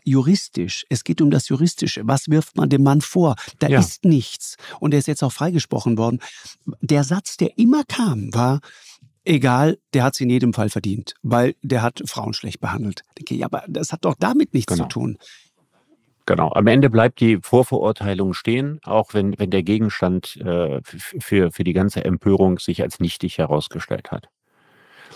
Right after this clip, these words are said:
Speaker 2: Und das, äh, ist völlig richtig, was du sagst. Also wir haben ja in unserer abendländischen Kultur die Gefühle über Jahrhunderte und, äh,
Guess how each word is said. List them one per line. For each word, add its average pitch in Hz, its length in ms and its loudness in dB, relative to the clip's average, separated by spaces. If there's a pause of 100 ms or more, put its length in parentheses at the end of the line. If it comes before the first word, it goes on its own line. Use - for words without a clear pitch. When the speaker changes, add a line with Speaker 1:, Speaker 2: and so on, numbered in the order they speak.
(340)
Speaker 2:
Und 113 160 6
das, 110 200 2
äh, 127 180 4
ist 117 140 0
völlig 151 280 0
richtig, - 340 -2
was 87 160 -4
du 82 100 -4
sagst. - 320 -10
Also 113 420 2
wir 117 240 0
haben 147 180 2
ja 131 240 4
in 92 320 0
unserer 104 340 -2
abendländischen 104 640 0
Kultur 123 360 0
die 110 140 0
Gefühle 120 420 0
über 98 180 2
Jahrhunderte 104 600 2
und, 92 240 -2
äh, - 140 -4